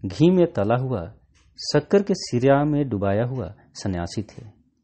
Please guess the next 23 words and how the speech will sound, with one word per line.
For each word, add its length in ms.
एक 100
दिन 180
वेदांत 320
कक्षा 380
में 220
एक 160
ब्रह्मचारी 500
की 160
अनुभूति 460
के 100
विषय 260
में 280
चुनौती 380
करने 400
पर 400
भव 220
महाराज 380
ने 260
दृढ़ 280
स्वर 360
में 100
कहा 240
था, 400